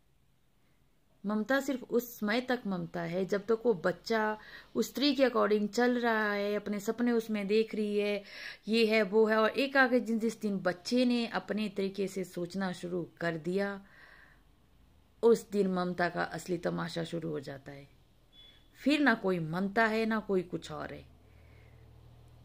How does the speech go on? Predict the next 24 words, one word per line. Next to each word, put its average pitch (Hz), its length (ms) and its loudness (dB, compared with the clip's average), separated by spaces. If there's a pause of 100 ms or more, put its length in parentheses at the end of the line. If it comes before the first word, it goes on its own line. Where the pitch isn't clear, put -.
(280)
कई 277 160 4
बार 269 240 2
मैं 262 140 4
सोशल 233 300 2
मीडिया 220 240 4
पे 214 160 2
देखती 202 300 0
हूँ, 202 120 -4
बहुत 208 360 0
बुजुर्ग 196 380 4
बूढ़ियाँ 196 400 0
बेचारी, 185 380 -2
जिनकी 190 300 -4
टांगें 214 380 2
भी 196 100 -2
जोड़ी 185 180 2
होती, 190 160 0
डंडे 302 260 0
खा 240 200 -2
रही 226 120 0
होती 180 220 -4
हैं 175 80 -6
सड़कों 165 360 -10
पर। - 160 -16